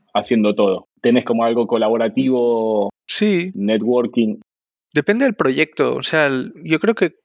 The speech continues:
Speaker 2: casi todo lo que, lo que ves, yo diría que hay un,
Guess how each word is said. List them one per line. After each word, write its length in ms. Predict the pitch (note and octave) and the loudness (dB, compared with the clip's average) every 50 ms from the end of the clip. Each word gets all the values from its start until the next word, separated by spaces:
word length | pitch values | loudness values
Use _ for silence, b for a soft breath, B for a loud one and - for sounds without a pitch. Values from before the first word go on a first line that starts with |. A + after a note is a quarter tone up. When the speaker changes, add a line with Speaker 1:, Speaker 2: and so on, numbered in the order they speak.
| _ _ _ _ _ _ _ _ - _ _ _ _ _ _ _ _ _ | _ _ _ _ _ _ _ _ -20 _ _ _ _ _ _ _ _ _
Speaker 2:
casi 300 | - - D3+ - - F3 | -4 -4 -4 -2 -4 -8
todo 240 | D#3+ - F3 F3+ G3 | -2 0 0 2 2
lo 140 | G#3+ A3 G#3 | 2 0 -2
que, 540 | A3 F#3 E3+ D#3 D3 C#3+ C#3 C3+ C3 B2+ - - _ _ _ _ _ _ _ _ | 0 0 2 2 2 2 2 0 0 -2 -6 -8 _ _ _ _ _ _ _ _
lo 240 | - E3+ C#3+ D3 C#3 | -10 -4 -4 -4 -2
que 140 | - D#3 C#3 | 0 -2 -2
ves, 640 | C3+ D3 E3 F#3 G3+ G#3+ A#3 A3+ G#3 - - - - - | 0 0 0 0 0 -2 -2 -4 -8 -10 -12 -12 -10 -4
yo 160 | D3+ D3+ D#3 | -2 -2 -2
diría 340 | D#3 F#3 F3+ F#3 E3+ D#3 D3 | 0 0 -2 0 0 0 -2
que 300 | - - C#3+ C3 B2+ B2 | 0 -2 -2 0 0 0
hay 200 | B2 B2 B2+ C3 | 0 0 0 -2
un, 280 | C3 B2+ B2 A#2+ A#2 | -4 -6 -10 -12 -14